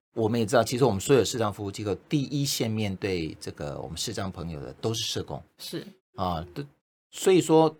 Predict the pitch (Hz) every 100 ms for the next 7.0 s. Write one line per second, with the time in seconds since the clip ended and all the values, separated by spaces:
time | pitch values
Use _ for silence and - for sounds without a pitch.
0 | _ _ - _ - 196 214 185 170 196
1 | 175 - 202 156 104 101 120 - 107 139
2 | 131 131 131 - _ 123 120 113 104 -
3 | - 120 117 151 151 151 - 113 107 147
4 | 131 98 104 113 _ _ - 92 - 131
5 | 123 123 120 107 107 107 - 104 104 104
6 | _ - 113 98 98 95 - 107 104 98